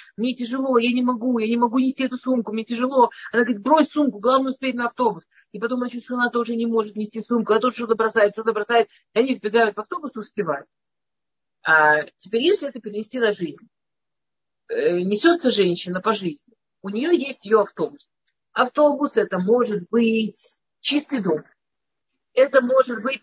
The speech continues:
нормально заработать, это может быть успеть всё. Всё. Некое абстрактное успеть всё. У каждой женщины свой автобус, на который ей необходимо успеть. И она несёт в руках кучу сумок.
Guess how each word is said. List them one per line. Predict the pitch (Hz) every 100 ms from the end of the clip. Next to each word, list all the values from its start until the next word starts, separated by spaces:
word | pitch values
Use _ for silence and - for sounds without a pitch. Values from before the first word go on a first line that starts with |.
| -
нормально | 214 196 247 254
заработать, | 226 220 202 156 - _ _ _ _ _ _ _
это | 262 277 254
может | 254 262 240 220
быть | 285 -
успеть | 254 - 262 -
всё. | - - - - _ _ _ _ _ _ _
Всё. | - 214 - - _ _
Некое | 202 254 226
абстрактное | - - 220 233 - 202
успеть | 196 202 - 220 -
всё. | - - _ _ _ _ _ _ _ _ _ _ _
У | -
каждой | 339 403 302
женщины | 285 320 262 226
свой | - 233 202
автобус, | 175 - 262 233
на | 190
который | 180 208 196
ей | 220
необходимо | 196 170 175 175 202 175
успеть. | - - - _ _ _ _ _ -
И |
она | 214 277 453
несёт | 370 - 349 330
в |
руках | 254 285 262 -
кучу | 269 240 233
сумок. | 226 165 - -